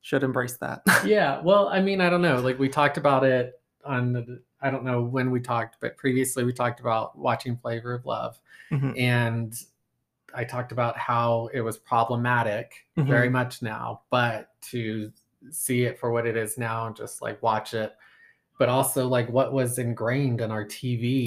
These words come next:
Speaker 2: and
Speaker 1: Yeah,
Speaker 2: what was
Speaker 1: for sure.
Speaker 2: okay and stuff. So, like, I don't know, like, I felt the same sense, like, with that. And so that's, I don't, I'm finding these aspects with different things where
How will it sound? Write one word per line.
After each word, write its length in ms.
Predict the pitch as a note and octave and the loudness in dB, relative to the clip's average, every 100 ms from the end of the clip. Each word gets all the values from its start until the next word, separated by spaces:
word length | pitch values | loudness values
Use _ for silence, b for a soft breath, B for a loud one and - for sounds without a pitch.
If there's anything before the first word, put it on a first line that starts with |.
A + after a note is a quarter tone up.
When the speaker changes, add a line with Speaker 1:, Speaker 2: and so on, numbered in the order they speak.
| A2 | 0
Speaker 2:
and 80 | B2 | 4
Speaker 1:
Yeah, 240 | B2 C3 C3+ | 8 8 8
Speaker 2:
what 100 | B2+ | 6
was 100 | B2 | 4
Speaker 1:
for 40 | |
sure. 160 | A#2+ B2+ | 4 4
Speaker 2:
okay 360 | B2+ C3+ C3+ | 4 4 2
and 220 | A#2+ A2+ A2 | 2 -2 -6
stuff. 380 | - A2 A2 | -4 -4 -4
So, 640 | - - B2+ B2 A#2 A#2+ B2 | -6 -2 2 2 2 0 0
like, 340 | B2 A#2 - - b b | 2 2 -2 -18 b b
I 60 | F3 | 0
don't 100 | F#3 | 4
know, 180 | D3 A2+ | 4 2
like, 200 | B2 B2+ | 2 2
I 100 | B2+ | 4
felt 220 | D3 C#3 | 4 4
the 100 | C#3 | 2
same 300 | C3 C3 B2+ | 0 0 0
sense, 460 | B2 C#3 B2 A#2+ A2+ | -2 0 0 -2 -4
like, 140 | A2 | -4
with 160 | A2+ A2 | -4 -4
that. 200 | A2+ A2 | -4 -4
And 100 | A2 | -4
so 220 | B2 A2+ | -2 0
that's, 380 | A#2+ - - - | 0 -2 -8 -6
I 120 | A#2 | -2
don't, 160 | A#2+ A2+ | -2 -4
I'm 200 | B2+ A#2+ | -6 -4
finding 340 | B2+ B2+ C3 B2 | -2 0 0 0
these 160 | A#2+ | 0
aspects 720 | A#2 A2+ - - A2+ A2 - - | 0 -2 -4 -4 -4 -4 -10 -8
with 160 | A2 | -6
different 360 | A#2+ A2 - - | -4 -6 -8 -8
things 440 | B2 A2+ A2+ A#2 - | -6 -6 -6 -8 -6
where 400 | A2 A2 A2+ | -4 -4 -8